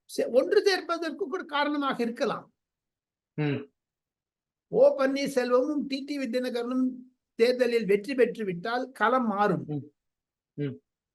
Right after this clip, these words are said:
Speaker 1: அதே மாதிரி
Speaker 2: ம்.
Speaker 1: பாஜகவினுடைய ஓட்டு பர்சன்ட் இருபது, இருபத்தைந்து பர்சன்ட் வந்துடுச்சுன்னு ஒரு, ஒரு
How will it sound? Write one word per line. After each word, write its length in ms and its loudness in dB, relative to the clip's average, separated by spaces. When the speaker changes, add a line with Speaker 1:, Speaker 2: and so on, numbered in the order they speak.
Speaker 1:
அதே 420 -2
மாதிரி 540 0
Speaker 2:
ம். 40 -20
Speaker 1:
பாஜகவினுடைய 840 2
ஓட்டு 420 -2
பர்சன்ட் 400 -4
இருபது, 420 -4
இருபத்தைந்து 640 -2
பர்சன்ட் 380 -4
வந்துடுச்சுன்னு 760 -4
ஒரு, 380 2
ஒரு 540 6